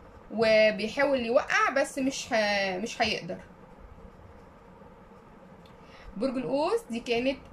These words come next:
آه، قرايتك لشهر اغسطس. لو سمحت، لو عجبتكم القرايه اضغط لايك، وما تنساش تفعل زر الجرس لو انت حد جديد. فعل زر الجرس عشان اي فيديو جديد ينزل على القناه، آه، يجيلك بيه اشعار.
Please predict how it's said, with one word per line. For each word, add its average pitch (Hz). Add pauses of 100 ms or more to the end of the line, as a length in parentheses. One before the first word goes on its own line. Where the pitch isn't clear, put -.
آه، 208
قرايتك 262
لشهر 208
اغسطس. 294
لو 330
سمحت، 220
لو 233
عجبتكم 233
القرايه 254 (580)
اضغط 233
لايك، 330 (520)
وما 247
تنساش 262
تفعل 240
زر 254
الجرس 262
لو 220
انت 233
حد 233
جديد. 247 (440)
فعل 254
زر 285
الجرس 311
عشان 277 (400)
اي 269
فيديو 262
جديد 240
ينزل 285
على 226
القناه، 311 (140)
آه، 226
يجيلك 240
بيه 247
اشعار. 202